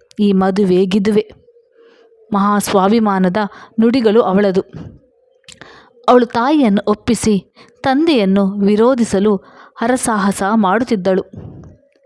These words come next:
ಅಮ್ಮ ತಾನಾಗಿಯೇ ಬೇಡ ಎಂದು ಅಪ್ಪನ ಮುಂದೆ ಹೇಳಿದಾಗ ಮಾತ್ರ ಈ ಸಂಬಂಧದಿಂದ ತನಗೆ ಬಿಡುಗಡೆ ಎಂದು ಅವಳಿಗೆ ಗೊತ್ತಿತ್ತು. "ಸುಜಿ,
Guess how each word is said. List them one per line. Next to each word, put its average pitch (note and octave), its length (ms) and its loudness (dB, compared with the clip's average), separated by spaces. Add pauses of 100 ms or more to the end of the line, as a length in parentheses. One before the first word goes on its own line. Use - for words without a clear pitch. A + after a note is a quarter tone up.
(560)
ಅಮ್ಮ G3 260 2
ತಾನಾಗಿಯೇ G#3 640 0
ಬೇಡ F3+ 340 0 (180)
ಎಂದು F#3+ 360 2 (320)
ಅಪ್ಪನ D#4 360 -2
ಮುಂದೆ G#3+ 240 2
ಹೇಳಿದಾಗ F#3+ 640 0
ಮಾತ್ರ F3+ 480 0 (580)
ಈ A#3 120 2
ಸಂಬಂಧದಿಂದ G#3 760 0 (380)
ತನಗೆ F#3+ 400 0
ಬಿಡುಗಡೆ G#3+ 460 0
ಎಂದು G3 400 0
ಅವಳಿಗೆ F#3+ 560 -2
ಗೊತ್ತಿತ್ತು. F#3 560 -4 (760)
"ಸುಜಿ, A#3+ 440 0